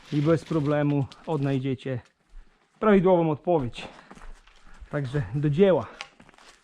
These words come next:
To pewnie będzie pytanie dla, dla osób, które, y, są od niedawna trudne, ale myślę, że jesteście na tyle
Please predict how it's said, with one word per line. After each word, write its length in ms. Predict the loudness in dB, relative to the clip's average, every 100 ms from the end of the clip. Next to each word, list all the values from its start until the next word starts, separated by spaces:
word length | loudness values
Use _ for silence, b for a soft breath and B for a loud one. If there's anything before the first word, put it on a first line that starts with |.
| -2 -2 -2 -10 -12 -12 -16 -20 -20 -20 -20 -20 -20 _ _ _ _ b b b
To 120 | -4 2
pewnie 280 | 4 4
będzie 220 | 4 2 0
pytanie 440 | -2 -2 0 -2
dla, 220 | 0 -2
dla 580 | -2 -6 -2 0 -2 -2
osób, 460 | 2 2 0 -10 -10
które, 480 | -6 0 2 2 -2 b b b b b b -4 0 2
y, 40 | 2
są 240 | 2 4
od 120 | 4
niedawna 460 | 0 0 0 0 -4 B B B B B _ _ -20 _ 0
trudne, 540 | 4 4 2 0 -6 _ _ _ -8
ale 540 | -2 0 2 2 0 _ b b b _ -12
myślę, 260 | -6 -4
że 120 | 0
jesteście 420 | -2 -2 -6 -4 -6
na 100 | -4
tyle 340 | -2 -2